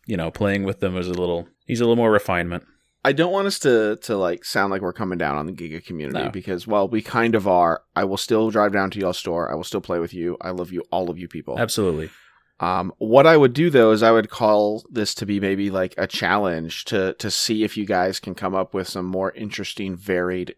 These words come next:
Speaker 2: different tables by the next time we come down. Um,
Speaker 1: Setting
Speaker 2: you
Speaker 1: up
Speaker 2: know.
Speaker 1: Friday would also have helped out. I don't know if they let you do that or not, but it helped
Speaker 2: Yeah,
Speaker 1: out for
Speaker 2: setting
Speaker 1: our
Speaker 2: up,
Speaker 1: event.
Speaker 2: setting up for, absolutely.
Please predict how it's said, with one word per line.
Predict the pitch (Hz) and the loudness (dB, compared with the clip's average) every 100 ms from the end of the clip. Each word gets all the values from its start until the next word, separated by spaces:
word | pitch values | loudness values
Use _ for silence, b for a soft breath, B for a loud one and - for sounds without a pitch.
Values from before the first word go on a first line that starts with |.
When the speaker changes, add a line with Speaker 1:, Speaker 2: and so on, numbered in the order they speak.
| 90 90 | -14 -6
Speaker 2:
different | 98 - 98 - | -6 -4 -8 -8
tables | 98 90 - 69 80 | -4 -4 -4 -6 -6
by | - 85 | -6 -6
the | |
next | 78 80 - | -6 -8 -8
time | 85 80 | -8 -8
we | 80 87 | -10 -12
come | 82 73 | -12 -12
down. | 87 76 64 - b b b b b b - | -10 -10 -12 -16 b b b b b b -10
Um, | 90 95 92 85 92 _ _ _ _ | -8 -6 -6 -10 -12 _ _ _ _
Speaker 1:
Setting | - 135 131 | -4 0 2
Speaker 2:
you | |
Speaker 1:
up | 120 | 0
Speaker 2:
know. | 87 | 2
Speaker 1:
Friday | 113 110 104 | 4 4 4
would | 101 | 2
also | 92 - 101 | 2 0 -2
have | 90 | -2
helped | 98 90 - | -4 -4 -4
out. | 95 95 - _ | -4 -4 -8 _
I | 92 | -10
don't | 90 | -6
know | 92 | -6
if | - | 0
they | 90 | 0
let | 82 82 | 0 -2
you | 85 | -6
do | 82 | -4
that | 85 80 | -2 -2
or | |
not, | 82 85 85 - | -4 -6 -6 -8
but | 76 - _ - | -8 -10 _ -8
it | - | -2
helped | 98 95 | 0 2
Speaker 2:
Yeah, | 117 101 | 6 6
Speaker 1:
out | 101 | 6
for | 90 | 4
Speaker 2:
setting | 143 | 4
Speaker 1:
our | 170 | 2
Speaker 2:
up, | |
Speaker 1:
event. | 82 87 | 0 0
Speaker 2:
setting | 147 156 | 2 4
up | 196 | 2
for, | - - - _ - | -2 -10 -10 _ -6
absolutely. | - 101 - 98 92 87 76 85 | 0 0 0 -2 -2 -2 -4 -6